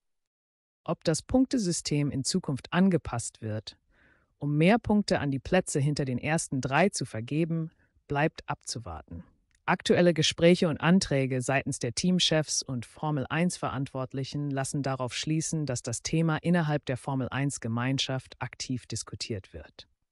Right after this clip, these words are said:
Ein weiterer Aspekt ist, dass die Punktevergabe nicht nur für die Fahrer, sondern auch für die Konstrukteure von Bedeutung ist.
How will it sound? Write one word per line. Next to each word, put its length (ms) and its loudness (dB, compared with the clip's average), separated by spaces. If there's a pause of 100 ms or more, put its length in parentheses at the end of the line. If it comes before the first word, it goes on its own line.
(1200)
Ein 220 0
weiterer 440 6
Aspekt 480 0
ist, 360 -2
dass 160 -4
die 220 -4
Punktevergabe 920 2
nicht 340 2
nur 120 0
für 140 -4
die 100 -4
Fahrer, 600 2
sondern 340 -4
auch 180 -6
für 160 -8
die 100 -4
Konstrukteure 920 -2
von 240 -6
Bedeutung 480 -4
ist. 420 -16